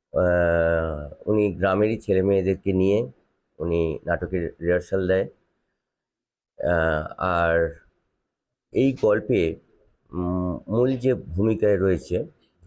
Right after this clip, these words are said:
সেটা হচ্ছে তিন্নি। তিন্নির চরিত্রটা একটু অন্য ধরনের। তিন্নি হচ্ছে এই গল্পের মেন চরিত্র।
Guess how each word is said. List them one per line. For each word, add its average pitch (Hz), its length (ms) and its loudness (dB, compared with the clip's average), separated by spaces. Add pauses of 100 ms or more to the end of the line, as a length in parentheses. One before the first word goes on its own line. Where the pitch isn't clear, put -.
সেটা 98 120 0
হচ্ছে 104 560 0 (220)
তিন্নি। 104 400 2 (1160)
তিন্নির 135 360 2
চরিত্রটা 123 760 0 (120)
একটু - 200 -2 (260)
অন্য 117 240 2
ধরনের। 90 380 2 (500)
তিন্নি 143 340 4
হচ্ছে 139 440 0 (220)
এই 104 140 -2
গল্পের 110 420 2 (1300)
মেন 113 360 2
চরিত্র। 92 480 -2